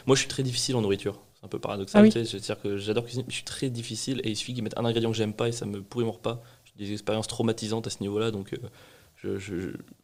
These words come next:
Speaker 1: quand je cuisine, au moins, j'ai le contrôle, tu vois, sur ce que je fais.
Speaker 2: D'accord.
Speaker 1: Et ça me rassure en tant qu'individu qui va manger ensuite le résultat de ce qui se prépare.
Speaker 2: Ah, j'avoue. Moi, j'ai, j'avais beaucoup de parano sur les dates de péremption. Parce que mes parents, ils faisaient pas trop attention à ça.
Speaker 1: Oh ouais, non, ça, tu crains rien, franchement.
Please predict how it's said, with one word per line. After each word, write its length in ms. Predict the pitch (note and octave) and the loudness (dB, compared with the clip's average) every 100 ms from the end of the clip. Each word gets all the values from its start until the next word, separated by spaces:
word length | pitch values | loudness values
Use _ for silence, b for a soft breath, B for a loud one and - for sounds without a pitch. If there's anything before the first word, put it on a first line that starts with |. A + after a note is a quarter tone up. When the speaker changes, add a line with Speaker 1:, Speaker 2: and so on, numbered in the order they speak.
| _ - | _ 0
Speaker 1:
quand 120 | D#3 | 2
je 60 | |
cuisine, 220 | - C3+ C#3+ | 2 4 4
au 40 | |
moins, 100 | C3 | 4
j'ai 80 | A#2+ | 2
le 80 | - | -2
contrôle, 520 | B2+ A#2+ - G#2 F#2+ | -2 -2 2 2 0
tu 100 | - | -6
vois, 60 | - | -6
sur 100 | - | -4
ce 60 | |
que 60 | G#2+ | -6
je 80 | - | -6
fais. 140 | C3+ - _ _ - | -10 -12 _ _ 2
Speaker 2:
D'accord. 380 | G3+ F#3+ F3 D3+ | 6 6 6 2
Speaker 1:
Et 40 | A#2 | 2
ça 120 | A#2 | 2
me 60 | |
rassure 320 | G#2+ - A2 - | 4 4 2 2
en 80 | G#2+ | -2
tant 180 | - G#2 | 0 0
qu'individu 500 | - A2+ A2+ A2 B2 | 2 2 0 -2 -2
qui 120 | A#2 | 2
va 100 | G2+ | 2
manger 400 | G2+ G#2+ A2 A2+ | 2 2 2 0
ensuite 300 | G#2+ - A2 | -2 -4 -4
le 80 | G#2 | 0
résultat 320 | G#2 G#2 G2 | 0 -2 -2
de 80 | G#2+ | -4
ce 80 | - | -4
qui 80 | - | -6
se 60 | |
prépare. 320 | G2 G2 - - _ _ _ _ _ E3 | -6 -4 -8 -10 _ _ _ _ _ 2
Speaker 2:
Ah, 100 | E3+ | 6
j'avoue. 320 | D#3+ D3 D#3+ - - | 8 6 4 0 6
Moi, 140 | F#3+ | 10
j'ai, 280 | G3+ G3+ F#3 | 12 12 12
j'avais 160 | F3+ F#3 | 12 12
beaucoup 200 | G#3+ - | 10 6
de 80 | - | 8
parano 380 | G#3+ G3 G#3 | 10 12 10
sur 240 | A#3+ G#3+ F#3 | 8 8 10
les 320 | F3 F3 F3 | 10 10 8
dates 240 | E3+ G#3 | 10 10
de 80 | F#3+ | 10
péremption. 460 | F3+ F#3 F3 F3 - - _ _ _ _ _ | 8 6 4 2 -6 -10 _ _ _ _ _
Parce 60 | - | 6
que 40 | F3 | 6
mes 80 | E3+ | 8
parents, 160 | F#3 | 8
ils 80 | G3 | 8
faisaient 120 | F3 | 8
pas 120 | E3 - | 4 0
trop 140 | - | -6
attention 340 | - F3+ - | -4 -4 -2
à 80 | F#3 | -4
ça. 80 | - - | -6 -2
Speaker 1:
Oh 260 | C3+ C3+ B2+ | 4 6 6
ouais, 60 | |
non, 140 | A#2 G2 | 6 2
ça, 120 | - | 0
tu 120 | - - | -6 -6
crains 160 | F#2 | -4
rien, 120 | F#2 | -4
franchement. 320 | F#2+ - - | -4 -10 -10